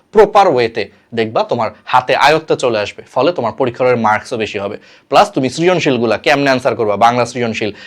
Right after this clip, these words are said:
কীভাবে লিখবা, গুছায় লিখবা, এই জিনিসগুলো টাইম ম্যানেজমেন্ট থেকে শুরু করে এই সমস্ত দুর্বলতাও কেটে যাবে যদি ডেইলি একটা করে নিজের মতো বাসায় বসে একটা সেলফ এক্সাম দিতে পারো। আধা ঘন্টা এক ঘন্টা দিলা,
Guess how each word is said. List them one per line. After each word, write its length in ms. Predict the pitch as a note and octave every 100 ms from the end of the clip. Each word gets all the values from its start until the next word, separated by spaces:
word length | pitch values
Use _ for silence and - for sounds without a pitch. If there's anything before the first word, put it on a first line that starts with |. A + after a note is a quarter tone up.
| - -
কীভাবে 300 | E3 E3 D3+
লিখবা, 280 | B2+ A2
গুছায় 380 | G#2 C3 C3+ D3
লিখবা, 340 | C3 G#2+ G#2 - _ D3
এই 120 | D3
জিনিসগুলো 360 | C3 A#2+ C3+
টাইম 260 | B2 D3+ D3
ম্যানেজমেন্ট 440 | C#3+ C#3+ C3 C#3
থেকে 180 | C#3+ C#3
শুরু 200 | D3 C#3
করে 120 | C3
এই 60 | C#3+
সমস্ত 340 | C3+ A#2+ A#2
দুর্বলতাও 540 | A#2+ B2+ C3+ B2+ A#2 A#2
কেটে 240 | B2 B2+
যাবে 180 | A#2+ E3+
যদি 160 | E3 A2+
ডেইলি 360 | A#2 A#2 A2 - -
একটা 220 | A#2 -
করে 180 | G#2 G#2+
নিজের 240 | A#2 B2+ A#2
মতো 240 | G2+ G#2+
বাসায় 320 | G#2 G#2 A2
বসে 160 | G#2+ G2+
একটা 140 | A2
সেলফ 280 | - C3 A#2+
এক্সাম 280 | G#2+ G2+ G2+
দিতে 180 | G2 -
পারো। 200 | D2 - _ _ _ -
আধা 200 | G#2 G#2+
ঘন্টা 240 | G#2 A#2
এক 80 | G#2+
ঘন্টা 240 | G#2+ G#2
দিলা, 280 | G#2+ G#2